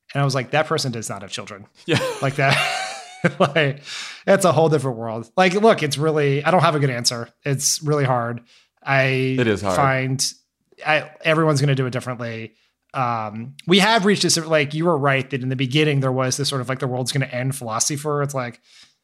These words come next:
Speaker 1: drink what you want, eat what you want. And now it's like, you sort of have to make this fit into your,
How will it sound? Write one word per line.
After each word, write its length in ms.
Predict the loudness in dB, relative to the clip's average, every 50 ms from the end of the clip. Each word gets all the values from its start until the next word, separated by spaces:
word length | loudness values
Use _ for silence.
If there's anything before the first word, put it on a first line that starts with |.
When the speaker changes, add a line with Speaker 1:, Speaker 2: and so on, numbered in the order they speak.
| _ _ _
Speaker 1:
drink 240 | 4 4 6 6 6
what 140 | 4 4 6
you 80 | 6
want, 260 | 6 6 6 4 2 2 4
eat 160 | 4 4 4
what 160 | 4 2 2
you 100 | 2 2
want. 400 | 2 2 2 2 0 -2 -4 -8 -14 _ -20 -20 -20 -20 -20 _ _ _ _ -4
And 120 | 0 2
now 300 | 4 4 6 4 4 4
it's 140 | 2 0 0
like, 160 | 0 0 0
you 60 | -2
sort 160 | -2 -2 -4
of 60 | -4 -4
have 100 | -4 -4
to 60 | -6 -8
make 260 | -6 -8 -10 -10 -10
this 180 | -10 -10 -8
fit 320 | -10 -8 -6 -4 -6 -4 -6
into 280 | -8 -8 -6 -6 -8
your, 640 | -8 -8 -8 -8 -8 -8 -10 -10 -12 -14 -16 -18